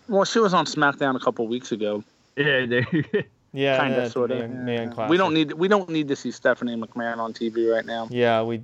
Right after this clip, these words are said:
Speaker 3: we def-,
Speaker 2: At
Speaker 3: we,
Speaker 2: least
Speaker 1: We
Speaker 2: yet.
Speaker 1: don't.
Speaker 3: we definitely
Speaker 1: Yeah.
Speaker 3: don't. Uh, hey, I'm happy s-, uh, Sami Zayn's getting T V time, and, and I do think he's,
Speaker 1: Yeah,
Speaker 3: he
Speaker 1: he was
Speaker 3: kinda
Speaker 1: in the main event, so
Speaker 3: and I think he
Speaker 1: there you
Speaker 3: did
Speaker 1: go.
Speaker 3: kinda help save the match in some way,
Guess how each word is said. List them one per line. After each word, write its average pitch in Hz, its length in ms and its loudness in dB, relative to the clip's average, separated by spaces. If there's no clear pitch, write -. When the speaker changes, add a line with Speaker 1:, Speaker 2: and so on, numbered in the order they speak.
Speaker 3:
we 120 220 -4
def-, 117 260 2
Speaker 2:
At 127 60 -2
Speaker 3:
we, 135 100 2
Speaker 2:
least - 240 0
Speaker 1:
We 120 160 4
Speaker 2:
yet. 104 360 -2
Speaker 1:
don't. 101 320 -12
Speaker 3:
we 135 120 -2
definitely 127 340 4
Speaker 1:
Yeah. 113 40 -4
Speaker 3:
don't. 110 280 2
Uh, 143 100 4
hey, 185 160 4
I'm 185 140 2
happy 226 280 0
s-, - 200 -6
uh, 165 220 4
Sami 156 300 0
Zayn's 151 280 0
getting 135 220 2
T 127 120 -8
V 131 140 0
time, 98 400 -4
and, 123 160 0
and 123 120 4
I 123 60 6
do 147 140 0
think 147 200 0
he's, 151 120 4
Speaker 1:
Yeah, 302 120 4
Speaker 3:
he 139 100 -2
Speaker 1:
he 143 100 2
was 165 160 4
Speaker 3:
kinda - 40 2
Speaker 1:
in 180 80 4
the 175 40 6
main 180 180 2
event, 185 320 2
so 135 80 -2
Speaker 3:
and 131 60 4
I - 20 2
think 190 200 2
he - 80 -2
Speaker 1:
there 196 80 4
you 196 60 2
Speaker 3:
did - 40 -4
Speaker 1:
go. 190 60 2
Speaker 3:
kinda 170 100 4
help 165 200 2
save 165 220 0
the 147 80 2
match 139 280 2
in 123 100 -4
some 127 260 -2
way, 107 300 2